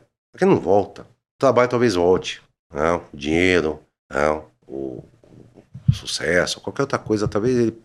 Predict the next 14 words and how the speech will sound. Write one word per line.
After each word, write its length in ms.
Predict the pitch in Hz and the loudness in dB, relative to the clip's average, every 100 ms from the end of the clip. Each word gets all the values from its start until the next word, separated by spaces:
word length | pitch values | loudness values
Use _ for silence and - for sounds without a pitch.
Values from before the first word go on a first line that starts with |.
| - | -6
ele 120 | 107 | -2
é 20 | |
efêmero, 420 | 107 - 107 92 87 | -2 2 0 0 0
vai, 180 | 98 95 - - - | -2 -4 -12 -20 -6
mas 120 | 113 | -2
aquele 300 | 123 - 165 | 0 2 0
tempo 720 | - - 113 113 107 - 73 - _ _ _ - | -2 0 2 4 0 -8 -14 -14 _ _ _ -14
que 100 | - | -6
você 300 | 95 85 - | -2 0 0
não 240 | 92 110 127 | 0 0 0
teve 360 | - 104 92 | 0 0 0
com 120 | - | -4
a 20 | 85 | -6
família, 560 | 85 80 104 87 76 | -4 -4 -4 -4 -8